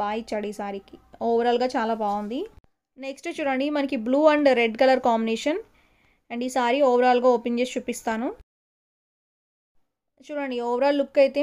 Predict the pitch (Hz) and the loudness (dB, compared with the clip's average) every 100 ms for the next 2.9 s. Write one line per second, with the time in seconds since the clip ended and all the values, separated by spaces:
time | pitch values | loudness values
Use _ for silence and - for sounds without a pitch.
0 | 339 320 277 262 - 233 240 262 254 247 | 0 -2 -4 -6 0 0 2 2 2 0
1 | 233 226 240 285 311 320 311 302 269 311 | -2 -2 0 4 6 6 6 4 2 4
2 | 262 233 220 285 277 233 254 269 254 | 4 2 4 6 6 4 2 2 0